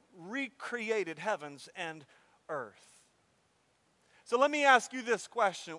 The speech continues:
What do you want your life on this earth to be about?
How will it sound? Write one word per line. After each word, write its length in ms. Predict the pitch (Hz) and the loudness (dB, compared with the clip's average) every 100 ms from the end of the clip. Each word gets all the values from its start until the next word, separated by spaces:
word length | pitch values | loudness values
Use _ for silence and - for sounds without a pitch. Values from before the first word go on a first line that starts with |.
| 208 | 2
What 160 | 277 | 2
do 60 | 277 | 2
you 140 | 254 | -6
want 260 | 220 208 185 | -2 -2 -2
your 140 | 202 | -2
life 260 | 180 180 175 | 2 2 0
on 100 | 170 | -6
this 180 | 165 180 | -10 -8
earth 220 | 165 139 | -10 -10
to 60 | 156 | -12
be 160 | 151 | -8
about? 320 | 135 120 101 | -6 -6 -10